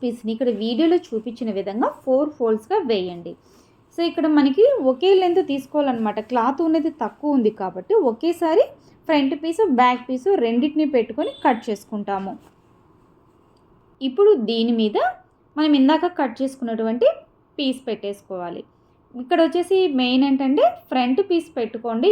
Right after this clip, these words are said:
ఈ విధంగా కట్ చేసుకునేటప్పుడు బ్యాక్ పీస్ పెట్టద్దు. ఎందుకంటే ఫ్రంట్ పీస్ మనం ఒక వన్ ఇంచ్ ఎక్స్ట్రాగా తీసుకున్నాం కాబట్టి ఫ్రంట్ పీసే తీసుకోవాలి.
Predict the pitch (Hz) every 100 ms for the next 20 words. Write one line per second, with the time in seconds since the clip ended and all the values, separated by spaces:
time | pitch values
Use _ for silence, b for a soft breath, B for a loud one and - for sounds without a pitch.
0 | 330 254 240 247 277 277 226 247 254 254
1 | 247 233 214 240 311 226 196 - 294 294
2 | 233 214 220 185 208 b b b 240 254
3 | - 349 285 415 587 285 254 262 359 349
4 | 339 302 427 427 302 247 220 277 320 240
5 | 233 - 339 349 285 262 - 254 247 233
6 | 214 208 202 440 679 b b b b b
7 | _ - 285 294 320 294 339 480 254 240
8 | - 220 202